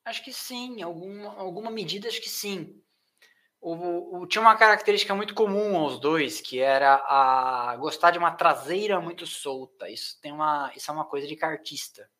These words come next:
né? Gostar da traseira solta. O Schumacher gostava muito de brincar com o acelerador pra ajudar a virar o carro. É a história de quando ele testou a primeira Ferrari com motor V dez e falou, "Preferia o V doze", né?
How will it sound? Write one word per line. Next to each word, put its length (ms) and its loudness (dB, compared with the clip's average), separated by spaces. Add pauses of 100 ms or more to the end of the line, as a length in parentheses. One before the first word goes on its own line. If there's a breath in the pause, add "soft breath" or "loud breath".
(280)
né? 240 -8 (320 soft breath)
Gostar 260 4
da 80 10
traseira 360 2
solta. 180 -6
O 20 -10
Schumacher 400 -2
gostava 380 0
muito 180 -8
de 140 -6
brincar 480 6
com 80 -4
o 20 2
acelerador 560 0
pra 120 2
ajudar 240 6
a 20 8
virar 200 8
o 80 4
carro. 440 10 (220)
É 80 -6
a 60 0
história 280 0
de 100 -4
quando 220 -2
ele 260 0 (300 loud breath)
testou 260 0
a 40 -6
primeira 260 2
Ferrari 400 6
com 100 -10
motor 320 -2
V 360 -2
dez 360 6
e 60 -14
falou, 200 -2
"Preferia 360 -4
o 20 -2
V 120 -2
doze", 400 -4
né? 180 -14